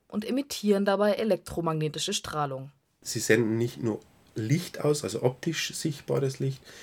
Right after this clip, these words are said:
Speaker 2: sondern auch in unterschiedlichen Wellenlängen, wie zum Beispiel Mikrowellen. Und diese Mikrowellen reisen dann fünf bis dreizehn Milliarden Lichtjahre bis zu uns,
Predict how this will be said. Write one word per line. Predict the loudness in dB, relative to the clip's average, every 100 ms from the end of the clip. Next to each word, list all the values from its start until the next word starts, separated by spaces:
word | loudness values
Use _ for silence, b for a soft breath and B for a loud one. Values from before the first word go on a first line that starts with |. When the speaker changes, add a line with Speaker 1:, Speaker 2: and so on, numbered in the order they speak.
| B
Speaker 2:
sondern | -2 2 4
auch | 2
in | 0
unterschiedlichen | 0 0 -2 -2 -2 -2 -2
Wellenlängen, | 2 4 4 2 2 0 -4
wie |
zum | -8 -6
Beispiel | -6 -4 -4
Mikrowellen. | -4 -2 -2 -2 -2 -4 -10 B B B B
Und | -2 0
diese | 0 0
Mikrowellen | 0 2 6 6 6
reisen | 2 2 2 2
dann | 4 6 6 2 B B B B
fünf | -2 0 0 -2
bis | -4 -2 -4
dreizehn | -2 -2 -2 -4
Milliarden | -2 -2 -4 -4 -2
Lichtjahre | -2 -4 0 0 0
bis | -4 -4
zu | 2
uns, | 4 2